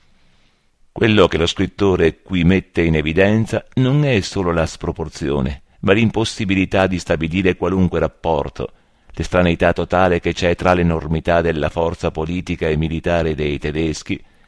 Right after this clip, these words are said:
la loro ideologia, ciò che li porta a definire necessità storica mettere a morte tutti gli ebrei e la piccolezza e debolezza infinita di coloro,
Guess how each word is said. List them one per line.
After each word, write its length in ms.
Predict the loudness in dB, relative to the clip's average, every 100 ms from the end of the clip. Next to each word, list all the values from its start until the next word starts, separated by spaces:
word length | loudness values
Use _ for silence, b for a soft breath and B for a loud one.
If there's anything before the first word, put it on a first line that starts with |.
| b
la 100 | -4
loro 320 | 0 2 2 0
ideologia, 1000 | 0 0 0 -2 -4 -4 -4 -6 -10 -12
ciò 160 | -12 -8
che 80 |
li 120 | -6 -2
porta 340 | 0 0 0
a 40 |
definire 440 | -2 -2 -2 0 2
necessità 600 | 0 -2 -8 -8 -4 -6
storica 680 | -4 0 0 0 -2 -2 0
mettere 400 | 0 -2 -2 0
a 60 |
morte 500 | 2 2 2 0 -4
tutti 320 | -4 -8 -6 -4
gli 120 | 0
ebrei 560 | 0 2 0 0 0
e 20 | 0
la 100 | 0
piccolezza 680 | -4 -6 -2 0 -2 -2 0
e 80 |
debolezza 560 | 0 0 0 -2 -2 -2
infinita 580 | 0 0 0 0 2 0
di 140 | -2
coloro, 540 | -4 -6 -4 -4 -4